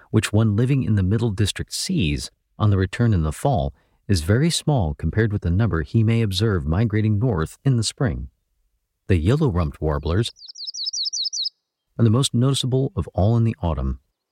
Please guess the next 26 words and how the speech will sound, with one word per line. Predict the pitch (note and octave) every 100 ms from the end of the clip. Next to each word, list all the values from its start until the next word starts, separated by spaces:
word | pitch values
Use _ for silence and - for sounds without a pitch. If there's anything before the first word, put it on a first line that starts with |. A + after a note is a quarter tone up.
| _ _
They | C3
come | B2+ F3+
about | D3+ C3+ B2+
the | -
streets | - C3 F2+ -
and | F2+
the | F2+
garden, | G#2 E2 C#2 C2 _ -
and | B2+
seem | A#2 C#3
especially | A#2+ - D3 - C#3
drawn | G#2 A2+ A2 A2+
to | G#2
dry, | G2+ F#2+ G#2+
leafless | G2 G#2 G2 G#2+ -
trees. | - - F2 B1 A#1+ - _ _ _ -
They | G#2
dart | G#2 B2 B2
spitefully | - B2+ D3 - C#3+ B2+
about, | G#2 D#2+ - - _ _ _ -
uttering | A2+ G#2+
a | E2
sharp | - G2 B2+ -
chirp. | - - - _ _ _ _ - - - - - - - - - - F5 - E5+ - - - - _ _ _ _ _ _ _ _ _ _ _ _ -
In | G#2+
Washington, | D#2 F2+ - E2 - C2